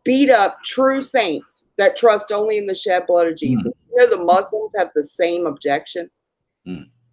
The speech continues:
Speaker 1: Catholics do too. You have the same objection to the gospel. "Well, that's not fair. You can just do whatever." You, they don't get it. They, they can't get it. And we can't make them see, but this is a great verse for it. "You have been called into liberty. Only use not that liberty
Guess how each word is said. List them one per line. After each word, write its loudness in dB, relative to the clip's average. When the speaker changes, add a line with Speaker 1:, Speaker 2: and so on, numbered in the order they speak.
Speaker 1:
Catholics -2
do -4
too. -8
You 4
have 6
the -2
same -2
objection -2
to -6
the 0
gospel. -2
"Well, 6
that's 6
not 0
fair. 4
You -2
can 2
just -6
do -2
whatever." 2
You, -6
they 0
don't -2
get -2
it. -8
They, 0
they 2
can't -2
get 2
it. 2
And 0
we -2
can't 0
make 0
them -2
see, 0
but -2
this -4
is -6
a 2
great 0
verse -2
for 2
it. -4
"You 0
have 4
been 0
called 2
into 2
liberty. 4
Only -4
use -16
not 0
that -2
liberty -2